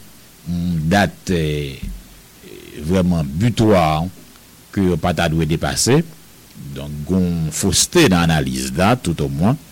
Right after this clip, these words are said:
parce que, euh, ou pas capable,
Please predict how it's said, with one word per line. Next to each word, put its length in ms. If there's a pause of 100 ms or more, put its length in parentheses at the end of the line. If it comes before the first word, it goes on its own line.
(760)
parce 300
que, 380 (460)
euh, 520
ou 60
pas 220
capable, 460